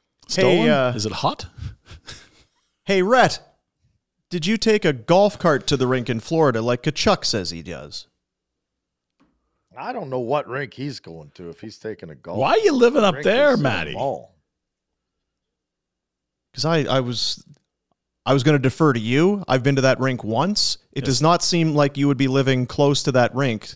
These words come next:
Speaker 2: to take a golf cart.
Speaker 1: I mean, you could definitely live near there, but why, if you're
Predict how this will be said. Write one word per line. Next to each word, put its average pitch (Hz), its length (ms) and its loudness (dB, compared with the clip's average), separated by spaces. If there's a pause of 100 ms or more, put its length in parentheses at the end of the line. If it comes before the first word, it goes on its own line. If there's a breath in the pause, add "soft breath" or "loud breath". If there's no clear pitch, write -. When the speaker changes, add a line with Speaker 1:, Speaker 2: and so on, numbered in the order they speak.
(160)
Speaker 2:
to 127 80 -8
take 123 180 -2
a 117 40 -4
golf 117 280 0
cart. 67 340 -8
Speaker 1:
I 131 60 -4
mean, 156 120 2
you 160 100 2
could 127 180 -4
definitely 196 380 2
live 185 260 2
near 160 160 2
there, 107 160 -2
but 113 140 0
why, 131 360 2
if 139 260 0
you're 117 440 -2